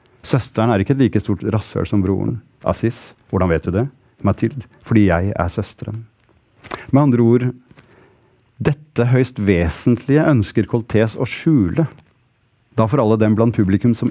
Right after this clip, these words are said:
ikke snakker arabisk. Skal vi, når vi setter det opp her, eksempelvis i Norge, avsløre hva som sies, eller skal vi si det på arabisk?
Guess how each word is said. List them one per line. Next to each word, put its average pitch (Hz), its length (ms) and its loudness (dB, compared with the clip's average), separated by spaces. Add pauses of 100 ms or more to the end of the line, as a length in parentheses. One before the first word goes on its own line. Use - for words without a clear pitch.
ikke - 320 -4
snakker 104 320 0
arabisk. 95 480 -4 (960)
Skal 127 320 0
vi, 113 240 2
når 120 160 2
vi 127 80 0
setter - 320 -4
det 120 80 2
opp - 140 -18
her, 156 240 -2 (180)
eksempelvis 101 480 0
i 110 60 6
Norge, 101 260 0 (320)
avsløre 92 560 0
hva 113 160 2
som 131 80 0
sies, 123 480 0
eller 123 160 0
skal 85 480 -4
vi 101 80 -2
si 90 160 -2
det 87 80 -4
på 98 140 -2
arabisk? - 480 -8